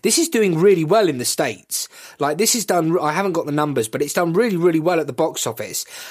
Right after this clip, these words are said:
And it's the kind of thing that I think would do well at the box office here. And it's the kind of film that if you're gonna watch it, watch it on the biggest screen possible. Um, I watched it on my Mac, and I was just thoroughly disappointed by it. I, I didn't enjoy it at all.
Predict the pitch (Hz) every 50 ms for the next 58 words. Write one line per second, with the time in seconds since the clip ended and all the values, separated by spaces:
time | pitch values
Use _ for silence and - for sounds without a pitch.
0 | - - 175 185 185 - - 185 - - 240 254 262 247 220 190 - - 208 190
1 | 175 170 - 165 151 - 185 165 156 143 156 180 180 147 - 180 180 170 156 156
2 | 160 160 156 151 151 151 147 - - - - - _ _ _ _ _ - - 147
3 | 147 156 143 151 160 160 - - 156 147 151 139 - - - 175 170 185 220 247
4 | 226 - - - - - - _ _ - 165 165 165 165 170 170 160 160 - -
5 | 180 180 - - - - - - 226 226 214 190 180 - - 185 170 160 160 -
6 | 202 196 185 - 202 190 180 190 180 180 170 180 196 190 190 - - 226 214 -
7 | 156 165 180 160 - - 175 147 143 143 139 131 143 131 131 123 - - - 127
8 | 120 117 117 123 123 113 - - 101 101 101 101 117 - - - - - _ _
9 | - 123 113 113 110 110 117 117 123 - 143 143 147 143 147 139 - - - 135
10 | 123 120 120 117 117 120 127 131 131 131 - - - - - _ - - - _
11 | _ - 127 127 127 127 131 131 139 156 165 165 160 165 - 165 151 - - 170
12 | 170 175 165 156 147 151 143 - 143 - 160 170 170 156 131 110 107 113 107 107
13 | 107 117 - 123 120 120 117 _ - - 127 127 123 120 139 131 131 127 123 113
14 | 113 120 113 110 110 113 - - 117 110 113 120